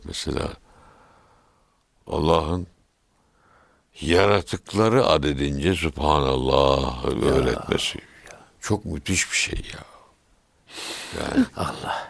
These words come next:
Speaker 1: mükerrem varlıkla ve diğerleriyle her şeyi paylaşıyor ve paylaştırıyor güzel Allah. Bütün mesele idrakimizin açılması. İdrakimizin açılması da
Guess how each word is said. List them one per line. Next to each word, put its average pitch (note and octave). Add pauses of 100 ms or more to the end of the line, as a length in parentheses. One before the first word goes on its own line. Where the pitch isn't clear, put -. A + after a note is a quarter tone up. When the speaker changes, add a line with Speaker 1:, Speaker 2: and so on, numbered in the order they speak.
Speaker 1:
mükerrem E2
varlıkla B1+ (960)
ve F2
diğerleriyle F#2+ (1800)
her D#3+
şeyi D3
paylaşıyor D3
ve D#3+
paylaştırıyor C#3+ (320)
güzel D2+
Allah. - (2000)
Bütün D#3+
mesele C3+ (240)
idrakimizin C3 (540)
açılması. F2
İdrakimizin A2
açılması A2+
da B2+